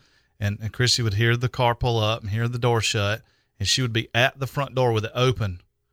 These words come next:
with Caroline held out in her arms. I know the listeners can't see me, but, you know, like this. Here, your turn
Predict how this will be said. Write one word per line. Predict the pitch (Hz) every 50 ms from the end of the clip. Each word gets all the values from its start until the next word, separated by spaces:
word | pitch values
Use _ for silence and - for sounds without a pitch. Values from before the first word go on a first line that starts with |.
| _ _ _ _ _ -
with | 107 107 98 - - _ -
Caroline | - 139 135 127 123 117 107
held | 101 104 127 131 135 131
out | 131 127 127 123 - - -
in | 120 123 120
her | 110 104 -
arms. | 120 120 120 110 104 101 98
I | 110
know | 107 101
the | 98 104
listeners | 98 104 107 101 - - 98 -
can't | - 101 101 -
see | - 120 110
me, | 107 101 95
but, | 92 101 - -
you | 117
know, | 107 101 98
like | 104 104 98
this. | 113 117 110 101 - - - - _ _ _ _ _ _ _ _ _ -
Here, | - 185 202 196 185 175 156 - _ _ _ _ _ _ _ _ _ _
your | 113 170 196 175
turn | - - 175 156 156 156 156 156